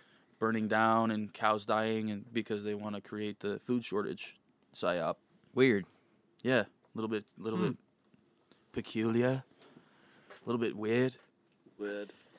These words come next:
Speaker 1: But
Speaker 2: I'd
Speaker 1: nah,
Speaker 2: say.
Speaker 1: that's, that, he's, he's probably the worst of the worst right now. The, I didn't know about this fucking one dude. Uh, what's his name? Klaus something? Klaus
Speaker 2: Klaus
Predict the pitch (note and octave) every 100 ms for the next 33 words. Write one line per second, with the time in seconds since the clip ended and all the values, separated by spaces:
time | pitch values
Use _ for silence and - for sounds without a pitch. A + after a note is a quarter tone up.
0 | - - - - - - B2 A#2 C#3+ D#3
1 | D3 A#2 A#2+ - C#3+ E3 - - C#3+ C#3+
2 | D3 D3 D#3 E3+ - G3 F3 B2+ A#2 A2+
3 | - G#2+ G#2 G#2+ A2+ - A#2+ B2 B2+ C3
4 | - - A#2+ - - - - - A#2+ C3+
5 | F3+ C#3 C3+ C#3 B2 A#2 G#2+ B2+ B2 A2+
6 | G#2 C3 A2+ G#2+ G2+ _ - - - -
7 | _ _ - - B2 A#2+ A2+ G#2+ G#2 G#2
8 | - _ - - - - - - - _
9 | _ - A#2+ B2+ C3+ - - D3 C#3 D3
10 | C#3+ C3+ E3 - G2+ G2